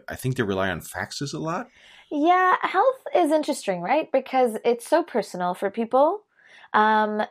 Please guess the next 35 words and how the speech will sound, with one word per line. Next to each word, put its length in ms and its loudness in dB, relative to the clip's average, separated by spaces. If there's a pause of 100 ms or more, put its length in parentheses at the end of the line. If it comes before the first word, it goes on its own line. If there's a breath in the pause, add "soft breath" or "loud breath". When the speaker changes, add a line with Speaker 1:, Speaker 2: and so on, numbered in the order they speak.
(120)
Speaker 2:
especially 580 2
in 140 -2
Canada, 540 4
we 160 4
hold 340 6
it 100 4
very 300 2
near 280 -4
and 180 -6
dear. 340 -4
Healthcare 320 2
is 100 2
almost 380 -2
part 180 0
of 60 -4
our 140 -2
national 380 -6
pride 440 -2
as 140 -6
Canadians. 720 -12 (380 loud breath)
And 160 -2
so 280 0
every 320 6
time 360 -4
someone 300 -2
even 320 -4
touches 600 0
healthcare, 720 -2 (540 loud breath)
it's 280 0
just, 420 2
there's 240 4
a 60 4
public 580 2
<laughs> 40 -4
outcry. 800 4